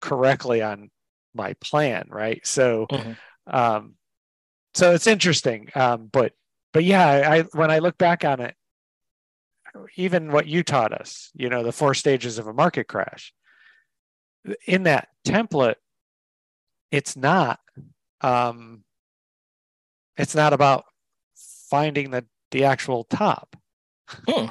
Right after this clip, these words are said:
Speaker 1: or
Speaker 2: Yeah.
Speaker 1: the actual bottom, because it does show us what to do when the bottom comes in, right?
Speaker 2: Yeah.
Speaker 1: Uh, but i-, interestingly, I think folks tend to, well, I think the biggest thing is look at, okay,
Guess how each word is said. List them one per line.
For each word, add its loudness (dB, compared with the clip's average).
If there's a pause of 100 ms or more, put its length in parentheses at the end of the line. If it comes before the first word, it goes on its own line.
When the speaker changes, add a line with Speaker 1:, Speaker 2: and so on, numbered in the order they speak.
(320)
Speaker 1:
or 6
Speaker 2:
Yeah. 8
Speaker 1:
the 4
actual 0
bottom, 2
because -6
it -8
does 2
show 2
us -4
what -4
to -8
do 2
when 0 (420)
the -10
bottom 0
comes -4
in, 2
right? -4 (520)
Speaker 2:
Yeah. 0
Speaker 1:
Uh, 2 (340)
but 2 (120)
i-, -16
interestingly, -4 (280)
I -10
think -10
folks -4
tend -6
to, -4 (680)
well, 6
I 4
think -2
the 2
biggest 0
thing -6
is -8 (680)
look -2
at, 2 (360)
okay, 0